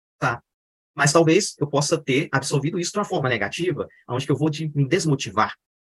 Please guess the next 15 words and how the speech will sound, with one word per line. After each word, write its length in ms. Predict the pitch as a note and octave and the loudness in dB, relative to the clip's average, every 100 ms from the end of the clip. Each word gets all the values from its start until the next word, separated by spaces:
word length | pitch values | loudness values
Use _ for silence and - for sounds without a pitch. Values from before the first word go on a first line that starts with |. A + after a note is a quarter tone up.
| _ _ | _ _
tá? 160 | - - | -6 -6
Então, 220 | - C#3+ | -2 0
vai 120 | E3+ | 4
muito 200 | E3 E3+ | 4 4
da 140 | F3 | 0
percepção. 680 | E3 F#3 F3+ F3+ - - G2 - - | 2 2 2 0 -2 -4 -4 -8 0
Às 140 | C3+ | 4
vezes, 140 | E3 F3+ | 6 6
não 140 | G#3+ | 4
tá 140 | B3 G3+ | 2 2
muito 200 | A3+ A3 | 2 4
no 100 | A3+ | 2
controle 640 | A#3 A#3+ G#3 G#3+ A#3+ C3+ | 6 4 8 8 8 6
dos 160 | B2 D3 | 2 2
pais. 440 | - C3 G#2 - | 4 4 4 -4